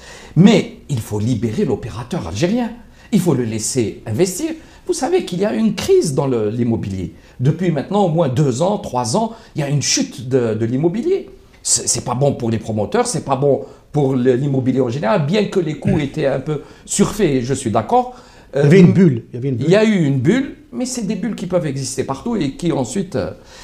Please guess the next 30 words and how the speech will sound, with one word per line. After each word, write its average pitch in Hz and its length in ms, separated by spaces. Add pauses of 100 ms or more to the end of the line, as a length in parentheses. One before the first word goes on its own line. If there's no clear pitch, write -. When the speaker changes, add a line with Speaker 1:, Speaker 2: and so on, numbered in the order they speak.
(140)
Speaker 1:
mais 190 120
maintenant, 202 640 (380)
les 170 240
gens 175 180
qui 175 200
ont 165 120
de 131 120
l'argent 135 600 (420)
ne 156 80
sortent - 320
pas 254 340
l'argent. 92 440 (520)
Vous 151 60
savez 220 300
que - 100
toute 180 300
transaction 185 720 (480)
commerciale 202 640
importante 214 560
est 208 260 (140)
immédiatement 233 600
mise 202 220
sous 151 220
enquête. 123 400 (640)
Et 160 80
donc 165 240
les 180 40
gens 208 140
sont 175 220
effrayés. 208 680